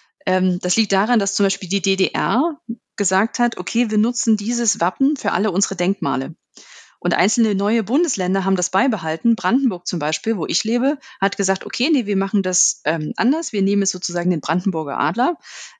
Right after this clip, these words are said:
ähm, und trennen das davon.“ Das heißt, da muss man tatsächlich sehr, sehr aufpassen. Aber grundsätzlich kann man erstmal gucken, „Okay, wenn ich dieses Wappen sehe, das ist zumindest ein Gebäude, was hier eine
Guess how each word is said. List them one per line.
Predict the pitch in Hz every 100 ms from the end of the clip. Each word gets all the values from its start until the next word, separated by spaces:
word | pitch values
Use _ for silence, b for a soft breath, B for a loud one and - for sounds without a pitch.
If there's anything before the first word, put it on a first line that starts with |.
| -
ähm, | 190 202 202 196
und | - 185
trennen | - 240 269
das | 165 -
davon.“ | 147 - 139 190 269 B B B B _ _ _ -
Das | 196 214
heißt, | 214 -
da | 214
muss | 226 247
man | 247 220 214
tatsächlich | 220 202 220 226
sehr, | - 208
sehr | 190 -
aufpassen. | 180 - 170 - -
Aber | 180 190 180 _
grundsätzlich | - 185 175 196 285 277
kann | - 220
man | 220
erstmal | - -
gucken, | - 247 208
„Okay, | - 226
wenn | 196
ich | 196 -
dieses | 208 202 -
Wappen | 185 185
sehe, | 170 190 262
das | 214
ist | - -
zumindest | 214 208 -
ein | 196
Gebäude, | 180 156 170 214
was | 180
hier | -
eine | 196 180